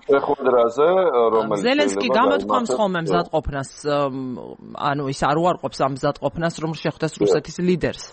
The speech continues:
Speaker 2: ა,
Speaker 1: დიახ.
Speaker 2: თვლით თუ არა ასეთ, ამ ვითარებაში, მ, რაიმე სარგებლის მომტანად?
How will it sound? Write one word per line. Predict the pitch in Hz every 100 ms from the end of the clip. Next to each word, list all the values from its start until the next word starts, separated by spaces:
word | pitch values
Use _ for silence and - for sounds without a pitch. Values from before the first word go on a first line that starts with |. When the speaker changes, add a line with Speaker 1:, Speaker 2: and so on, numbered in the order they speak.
| - - - - -
Speaker 2:
ა, | - 156 156 147
Speaker 1:
დიახ. | 113 92 - - _ -
Speaker 2:
თვლით | - 247 285 -
თუ | - 269
არა | 247 247 277 269 -
ასეთ, | 156 156 - 202 - - - 180 156 147 143 135 - - - -
ამ | 170 185 185
ვითარებაში, | 170 180 226 196 185 175 165 - 247
მ, | 269 _ _ _ - 160 170 170 165
რაიმე | 190 220 277
სარგებლის | - 226 180 185 160 220 -
მომტანად? | 180 160 127 107 82